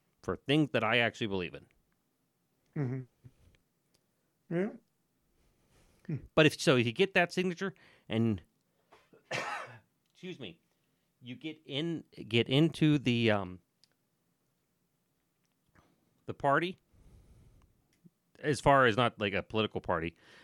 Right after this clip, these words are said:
Speaker 1: um, but I mean, like, you're actually good to go. Let's, we're here
Speaker 2: Mm-hmm.
Speaker 1: to party. Get on the primary ballot.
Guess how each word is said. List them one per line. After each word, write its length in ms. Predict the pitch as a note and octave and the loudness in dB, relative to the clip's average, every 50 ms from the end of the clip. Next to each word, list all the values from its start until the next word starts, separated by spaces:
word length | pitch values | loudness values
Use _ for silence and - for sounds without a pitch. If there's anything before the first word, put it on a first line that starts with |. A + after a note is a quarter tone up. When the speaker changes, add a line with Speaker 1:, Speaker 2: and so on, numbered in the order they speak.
| - _ _ - | -20 _ _ 0
Speaker 1:
um, 200 | F#2+ F#2 F#2 F2+ | 0 2 2 2
but 100 | G2 F#2+ | 2 2
I 40 | F#2+ | 2
mean, 240 | F#2+ F#2+ F#2 F#2 F#2 | 2 0 -2 -4 -4
like, 220 | F2+ F2+ E2+ - - | -6 -8 -8 -6 -6
you're 120 | F2 F2 | -6 -4
actually 260 | F#2+ F#2+ - - F#2+ | -6 -6 -8 -10 -10
good 200 | D#2+ E2+ G#2+ G#2 | -2 0 0 0
to 80 | F#2 F#2 | 0 0
go. 320 | E2+ F#2 G2 A2+ C#3 C#3+ - _ _ _ | 0 0 0 0 -2 -4 -10 _ _ _
Let's, 220 | - G2+ - - - _ - - - - | -20 -20 -20 -20 -20 _ -20 -20 -18 -12
we're 140 | G2+ G2 | -8 -2
here 140 | E2+ G#2+ A2 | 0 2 2
Speaker 2:
Mm-hmm. 100 | B2+ - | 2 2
Speaker 1:
to 40 | B2+ | 0
party. 340 | G2 F#2+ G2 A#2+ D3 C#3+ - _ _ - - _ _ _ _ _ _ _ _ _ _ _ _ _ _ _ _ _ _ | 0 0 2 0 0 -2 -6 _ _ -20 -20 _ _ _ _ _ _ _ _ _ _ _ _ _ _ _ _ _ _
Get 100 | - G#2 A#2+ | -2 0 0
on 100 | C#3+ D#3+ | 0 0
the 60 | D#3+ | 0
primary 420 | - - F#3 F#3+ F#3+ E3 A#2 F2+ D#2 | 0 0 0 2 2 2 0 0 -2
ballot. 300 | D2+ C#2+ - - E2+ | -4 -8 -10 -12 -16